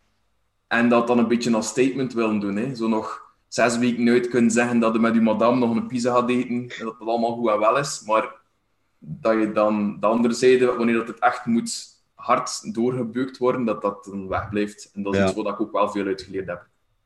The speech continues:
Speaker 2: Ik denk ook dat op vlak van flexibel diëten, ik ben er ook honderd procent voor, ik doe dat zelf constant, al mijn klanten doen dat. Maar dat neemt niet weg dat je,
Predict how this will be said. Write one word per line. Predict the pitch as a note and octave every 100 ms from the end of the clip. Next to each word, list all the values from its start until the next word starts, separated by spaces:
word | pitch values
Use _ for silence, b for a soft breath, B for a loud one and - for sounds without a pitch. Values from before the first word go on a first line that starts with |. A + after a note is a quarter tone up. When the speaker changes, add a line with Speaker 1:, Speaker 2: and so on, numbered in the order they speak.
| _ B B B B
Speaker 2:
Ik | - A#2
denk | A#2+ A#2
ook | B2+ C3+ C#3
dat | C3+ B2 - - _
op | - A#2+
vlak | B2+ B2
van | - A#2+
flexibel | A#2 G#2+ - B2 C3+
diëten, | A2 G2 A#2 A#2+ A#2
ik | G#2
ben | G2+
er | G2
ook | G#2
honderd | G#2 A2 G#2+ G#2
procent | G#2 - G2 F2+
voor, | G2+ G#2+
ik | G#2
doe | F#2+
dat | F2+ F2
zelf | G2 F#2
constant, | - F#2 - G2 G#2+
al | G2+ G2+
mijn | G2
klanten | F#2 G2 G2+ G#2
doen | F#2+ F#2
dat. | F#2+ G#2 B B B B B _ _ _ _ _ _ _ _
Maar | - A2 A#2 A#2+
dat | A2+
neemt | A#2 A#2 G#2+
niet | G2
weg | A2+ C#3
dat | A2+ G#2
je, | A2+ F#2